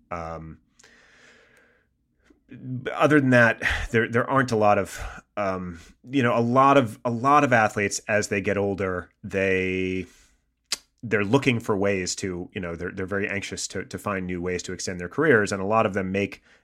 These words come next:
this dietary change or that dietary change, and they say, "Well, you know, this is the thing that really helped me."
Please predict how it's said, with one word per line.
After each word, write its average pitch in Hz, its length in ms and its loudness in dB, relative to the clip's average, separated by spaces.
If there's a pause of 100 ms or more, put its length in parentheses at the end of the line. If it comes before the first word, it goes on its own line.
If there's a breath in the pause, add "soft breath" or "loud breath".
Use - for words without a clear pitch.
this 101 200 0
dietary 92 540 -2
change 92 300 -6
or 87 60 -6
that 95 200 0
dietary 90 460 -4
change, 92 320 -8
and 90 80 -12
they 85 80 -8
say, 92 200 -6
"Well, 90 440 -4
you 95 80 -8
know, 87 80 -8
this 98 200 -4
is 90 120 -10
the 87 80 -12
thing 90 240 -8
that 85 160 -6
really 90 200 -2
helped 92 280 -6
me." 92 340 -2